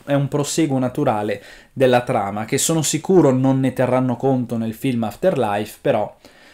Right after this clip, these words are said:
Eh, spero anche che non dicano cose che vadano a cancellare la con-, cancellare dalla continuity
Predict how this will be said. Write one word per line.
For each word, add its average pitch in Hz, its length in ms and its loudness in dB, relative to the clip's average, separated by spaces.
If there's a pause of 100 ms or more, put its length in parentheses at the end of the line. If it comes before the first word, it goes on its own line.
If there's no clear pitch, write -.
(120)
Eh, 117 280 -2
spero 175 420 4
anche 131 400 2
che 143 100 -4
non 139 240 2
dicano 147 380 0
cose 120 400 -2
che 139 100 -2
vadano 113 500 0
a 110 100 -2
cancellare 131 1080 0 (260)
la 135 300 2
con-, 135 260 0
cancellare 147 540 2
dalla 123 220 2
continuity 120 760 -4